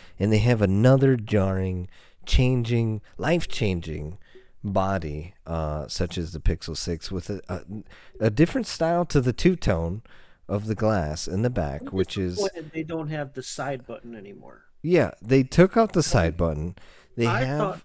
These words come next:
Speaker 2: there was
Speaker 1: a
Speaker 2: gonna, I thought I heard a rumor they were supposed to bring back the, the different contrast color side key, and that was one thing that I always thought was cool about the Pixel, and I didn't see it on the new one, and I was like,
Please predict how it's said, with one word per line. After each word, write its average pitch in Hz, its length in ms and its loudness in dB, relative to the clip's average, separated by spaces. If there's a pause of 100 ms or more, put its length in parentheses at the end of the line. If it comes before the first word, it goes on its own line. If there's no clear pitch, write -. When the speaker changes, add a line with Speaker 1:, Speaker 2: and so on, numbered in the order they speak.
Speaker 2:
there 175 100 0
was 110 140 0
Speaker 1:
a 98 40 -2
Speaker 2:
gonna, 165 280 -4 (160)
I 160 120 -10
thought 220 160 -8
I 247 40 -8
heard 202 240 -4
a - 20 -10
rumor 156 540 -6
they 131 100 -6
were 135 140 -6
supposed - 320 -10
to 160 40 -8
bring 151 380 -8
back 135 440 -10
the, 123 200 -8 (300)
the 135 100 -6
different 143 520 -8 (140)
contrast 131 680 -8
color 131 420 -8
side 135 420 -12
key, 214 340 -12 (840)
and 151 600 -4 (1000)
that 185 240 -4
was 170 160 -2
one 175 260 -2
thing 170 180 -6
that 143 140 -4
I 147 40 -2
always 143 220 -4
thought 135 220 -6
was 127 140 -8
cool 143 280 -10
about 123 280 -8
the - 80 -20
Pixel, 123 640 -8 (520)
and 147 320 -6
I 131 80 -8
didn't 156 320 -10
see 165 160 -6
it 165 80 -6
on 165 100 -8
the 180 60 -6
new 202 160 -6
one, 131 160 -6
and 135 140 -6
I 135 80 -6
was 139 140 -10
like, 156 160 -12